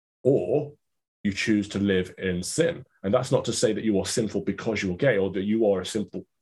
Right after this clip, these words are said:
person, because we're all sinful people. That is to say that you have a choice on whether to live a difficult life in Christ, in your faith, or live, uh,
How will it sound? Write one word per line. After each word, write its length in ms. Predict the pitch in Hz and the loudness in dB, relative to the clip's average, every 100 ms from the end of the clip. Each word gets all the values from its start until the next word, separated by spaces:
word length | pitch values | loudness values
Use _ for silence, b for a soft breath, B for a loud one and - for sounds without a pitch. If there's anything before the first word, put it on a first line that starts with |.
| - - | -10 -4
person, 480 | 131 - 135 - 113 | -2 0 -2 -4 -8
because 240 | - 95 | -10 -4
we're 100 | 104 | 0
all 80 | 175 | 0
sinful 300 | - 87 - | 0 -6 -8
people. 360 | - 131 - - B B B B | -8 -8 -8 -18 B B B B
That 140 | 113 | 2
is 120 | 117 - | 2 -4
to 60 | |
say 260 | - 113 110 | 0 0 2
that 240 | 104 - - b 110 | 0 0 -4 b -4
you 100 | 107 | -2
have 120 | 110 | -2
a 40 | |
choice 420 | - 160 131 101 | -2 0 0 0
on 100 | 107 | -2
whether 200 | 110 107 | 0 0
to 320 | 101 - 101 95 B 110 | -2 -2 -2 -4 B 0
live 180 | 107 | 2
a 40 | 98 | 2
difficult 420 | 151 139 - - | 0 0 0 0
life 420 | 95 98 135 - _ _ _ _ - | 2 0 -2 -6 _ _ _ _ 0
in 140 | 101 | 0
Christ, 480 | - 95 107 - 101 | 2 2 2 0 0
in 60 | |
your 120 | 98 92 | 0 0
faith, 380 | 127 117 131 - | -2 -2 -8 -2
or 460 | 127 104 113 143 - b b b - | 0 2 2 0 -6 b b b -2
live, 380 | 110 113 101 - - | 2 2 0 -6 0
uh, 520 | 104 101 98 - | 2 4 0 -2